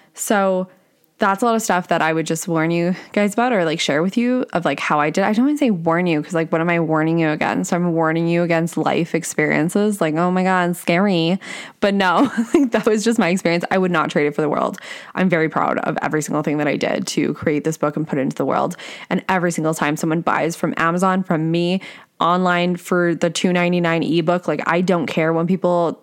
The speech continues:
sign up to get my audiobook. Like, I don't care. I am gonna be jazzed no matter what, because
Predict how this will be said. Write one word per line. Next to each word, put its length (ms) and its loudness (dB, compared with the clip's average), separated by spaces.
sign 340 0
up 400 -2
to 380 0
get 240 0
my 280 0
audiobook. 580 0
Like, 160 0
I 100 2
don't 160 0
care. 240 -2
I 200 2
am 160 0
gonna 120 2
be 120 2
jazzed 580 0
no 160 2
matter 260 2
what, 360 0
because 360 -2